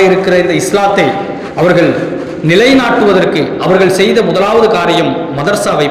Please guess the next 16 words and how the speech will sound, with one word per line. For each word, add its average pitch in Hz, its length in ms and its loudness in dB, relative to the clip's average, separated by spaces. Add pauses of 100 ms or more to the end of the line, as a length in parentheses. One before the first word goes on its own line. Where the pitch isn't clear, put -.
பின்பற்றுவது, 113 460 -6 (360)
மதர்சாவை 185 500 0 (180)
மேம்படுத்துவது. 156 540 -2 (840)
அல்லாஹ் 180 320 2
திருக்குரானில் 160 480 0
ஒரு 143 100 0
இடத்தில் 147 300 0
இப்படி 165 280 0
கேட்கிறான், 139 400 -2 (320)
"அறிந்தவர்களும் 160 720 2
அறியாதவர்களும் 151 800 0
சமமாவார்களா?" 135 720 0 (2250)
நாய் 202 340 2
கடித்த 185 340 2 (120)
ஒரு 190 100 4 (120)
உணவை 202 240 2